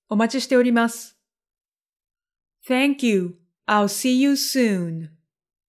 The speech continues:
いらっしゃいませ。お名前をお伺いしてよろしいですか？Hello. Can I have your name?ありがとうございます。お待ちしておりました。ご案内させていただきます。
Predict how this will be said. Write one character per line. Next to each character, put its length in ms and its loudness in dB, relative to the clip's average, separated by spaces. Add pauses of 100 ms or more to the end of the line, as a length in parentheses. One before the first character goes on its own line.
(1400)
い 80 -4
ら 80 0
っ 40 0
し 100 -2
ゃ 60 2
い 40 0
ま 120 0
せ。 400 -4 (260)
お 80 -2
名 140 2
前 160 2
を 240 2
お 60 4
伺 260 2
い 80 0
し 40 -10
て 100 -4
よ 100 4
ろ 80 0
し 80 -4
い 80 -2
で 100 -2
す 80 -14
か？ 320 -10 (1400)
Hello. 580 0 (460)
Can 200 0
I 160 0
have 300 0
your 220 2
name? 520 -4 (2000)
あ 80 -2
り 80 0
が 100 2
と 140 4
う 40 4
ご 100 2
ざ 120 -2
い 60 -2
ま 140 -4
す。 260 -16 (180)
お 80 -8
待 220 -2
ち 20 -6
し 40 -8
て 80 -2
お 80 2
り 80 0
ま 120 0
し 120 -6
た。 260 -6 (600)
ご 140 2
案 120 2
内 160 2
さ 100 -4
せ 140 -8
て 80 2
い 40 0
た 60 -4
だ 100 0
き 120 -6
ま 160 -2
す。 280 -14